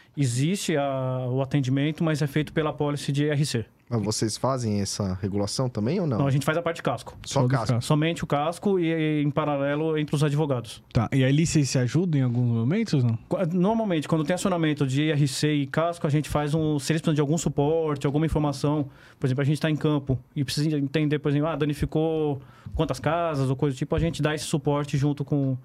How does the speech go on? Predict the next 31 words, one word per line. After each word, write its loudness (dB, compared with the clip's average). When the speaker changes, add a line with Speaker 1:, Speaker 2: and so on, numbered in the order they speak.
Speaker 3:
Entendi. 0
Speaker 1:
com 0
a, 0
o 0
operador. -2
Speaker 3:
Entendi. 0
E, 2
e 0
que, 0
que, 0
que, -10
que -4
você 2
vê 4
que 0
é 4
mais 2
recorrente 2
dentro 0
do, -2
do, -4
da 0
carteira -2
de -2
aviões? 2
Speaker 1:
Olha, 0
o 2
aeronáutico, 0
assim, 0
o 0
f-, -16